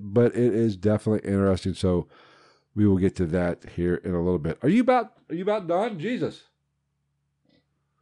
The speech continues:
Well, he's probably pissing himself. Now,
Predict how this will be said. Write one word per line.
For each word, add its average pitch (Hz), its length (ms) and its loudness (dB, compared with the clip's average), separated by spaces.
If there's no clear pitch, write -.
Well, 76 100 -8
he's 82 120 0
probably 85 220 2
pissing 92 360 2
himself. 80 500 -2
Now, 107 380 -2